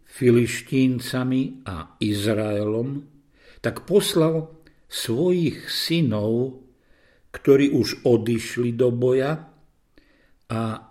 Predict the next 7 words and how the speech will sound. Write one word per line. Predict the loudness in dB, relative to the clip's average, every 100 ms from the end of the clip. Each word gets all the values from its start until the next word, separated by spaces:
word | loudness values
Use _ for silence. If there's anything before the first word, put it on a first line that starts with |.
| -4
mená | 2 4 4 2 -2 -8 -16 _
týchto | -2 -2 -4 -8 -8 -8 -10
synov | -6 -4 -2 0 0 0 -4 -8 -20 _ _
boli | -6 0 2 2 -2 -16 _ _ _ _ _ -20 _ _ _ _ _ _ _ _ -2
najprv | 0 2 0 2
prvorodený | 0 2 2 0 -2 -4 -6 -10 -18 -20 -20 _
Eliáb. | 4 6 4 0 -6 -14